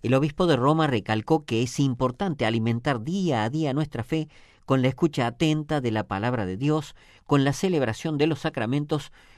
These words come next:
con la oración personal, como un grito hacia Él, "Señor, ayúdame", y con actitudes concretas de caridad hacia el prójimo.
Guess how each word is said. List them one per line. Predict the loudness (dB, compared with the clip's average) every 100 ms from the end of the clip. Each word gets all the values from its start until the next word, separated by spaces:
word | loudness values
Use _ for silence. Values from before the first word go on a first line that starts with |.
| 0
con | 2
la | 4
oración | 4 2 0 0
personal, | 0 -2 0 0 0 -2 -8 _ _ _ _ 2
como | 4 8 8
un | 6 4 0 0
grito | 0 0 -4 -4 -2 -2
hacia | -4 -6 -4 -2
Él, | 0 -2 -4 -6 -10 _ _
"Señor, | -20 -4 -2 2 2 2 0 -4 _ _ _
ayúdame", | -4 -2 0 0 0 -2 -4 -4 -6 -8 -12 _ _ _ _ -8
y | -6
con | -2 0
actitudes | 0 -2 -4 -2 0 0 -2
concretas | 0 0 0 -2 -4 -2 -4 -4
de | -4 -6 -6
caridad | -4 -2 -2 -2 -2 -6 -8
hacia | -8 -8 -6 -6
el |
prójimo. | -6 -6 -6 -8 -10 -8 -8 -8